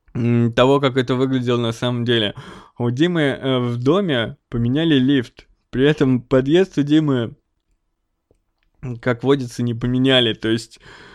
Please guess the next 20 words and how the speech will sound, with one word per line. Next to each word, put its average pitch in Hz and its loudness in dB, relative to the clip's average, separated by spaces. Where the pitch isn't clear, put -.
э, 131 0
я 139 4
вызываю 143 4
лифт, 185 2
и 165 -12
такой, 156 2
ну, 165 0
довольно 151 0
потасканный 156 0
подъезд, 147 -2
не 160 0
совсем 196 0
ужасный, 156 0
там, 117 -2
не, 127 -2
не, 127 -2
не 131 -2
стены 170 -2
в 123 -6
говне, 123 2